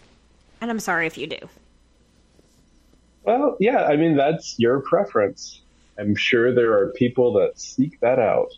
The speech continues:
Speaker 1: There are. It's very interesting.
Speaker 2: I think it's pretty unhealthy. It, like, you can't, uh, I don't know.
Speaker 1: Oh, I know
Speaker 2: Yeah.
Speaker 1: why this came up the other day.
Speaker 2: I, I know what you're saying.
Speaker 1: Kevin Gates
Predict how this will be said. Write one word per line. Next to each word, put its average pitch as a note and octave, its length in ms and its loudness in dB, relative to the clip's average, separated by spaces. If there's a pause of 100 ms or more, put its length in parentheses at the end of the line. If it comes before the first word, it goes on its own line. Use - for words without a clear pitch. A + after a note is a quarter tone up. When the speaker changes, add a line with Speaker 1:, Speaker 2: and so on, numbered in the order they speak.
(460)
Speaker 1:
There A3 220 -4
are. E3+ 580 -8
It's - 200 -20 (140)
very A#3 220 -10
interesting. F3+ 600 -16 (1400)
Speaker 2:
I C3 140 0
think C3 180 0
it's F2 160 -2 (260)
pretty D#3+ 400 -4
unhealthy. B2 760 -2
It, C3+ 180 -2
like, B2+ 240 0
you C#3 120 -2
can't, - 280 -18 (100)
uh, G#2 260 2
I B2 80 2
don't G#2 160 0
know. E2+ 120 -2 (100)
Speaker 1:
Oh, D4+ 140 2
I D#4 100 4
know - 100 2
Speaker 2:
Yeah. F4+ 40 0
Speaker 1:
why D#4+ 140 0
this A3+ 180 -6
came A#3 160 -8
up G#3 140 -8
the G#3 100 -4
other F#3+ 160 -4
day. F#3 240 -2
Speaker 2:
I, C3 120 0
I - 20 0
know D#3 100 2
what B2+ 100 2
you're G2 140 2
saying. G2 360 0 (360)
Speaker 1:
Kevin B3 460 -6
Gates G3+ 680 -6